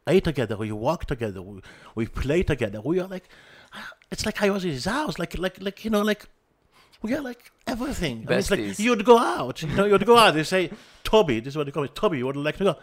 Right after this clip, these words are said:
Speaker 1: And then he changed my name. One day he changed my name. He called me, he said to me, "From this day on, your name is no longer Toby. From this day on, your name is Abu Ali." <laughs> And everybody in, it's like in Zigvardia, everybody is like in security apparatus, you know,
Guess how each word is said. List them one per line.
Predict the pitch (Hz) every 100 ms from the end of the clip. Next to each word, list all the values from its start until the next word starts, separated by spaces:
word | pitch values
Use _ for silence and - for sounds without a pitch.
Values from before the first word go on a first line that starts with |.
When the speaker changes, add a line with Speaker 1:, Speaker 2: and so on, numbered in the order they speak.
| - - -
Speaker 1:
And | 170
then | 214
he |
changed | 196 - 208 190
my | 208
name. | 208 262 240 110 - _ _ _ _ _ _ _
One | 143 185 214
day | 185
he | 175
changed | - 190 190
my | 226
name. | 240 277
He | 147
called | - - 170
me, | 180 185
he | 147
said | 170 -
to |
me, | 170 - _ -
"From | - 147
this | 143 196
day | 165 151
on, | 131 190 220 - -
your | 143 131
name | 143 190 175
is | 139
no | 170
longer | 185 190 190
Toby. | - 185 127 92 - _ _ _ _ _ _
From | - 123 123
this | 190 -
day | 170 143
on, | 190 180 143
your | 139 123
name | 143 165
is | 143 147
Abu | 135 143
Ali." | - 185 147 98 76
<laughs> | - - - 403 - - - - -
And | 143 185
everybody | 208 202 208 202
in, | 160
it's | 156 -
like | 143
in | 143
Zigvardia, | 120 127 127 175 165 135
everybody | 151 170 156 143
is | -
like | 139 -
in |
security | 120 131 - 202 170 127
apparatus, | 110 95 120 139 139
you |
know, | -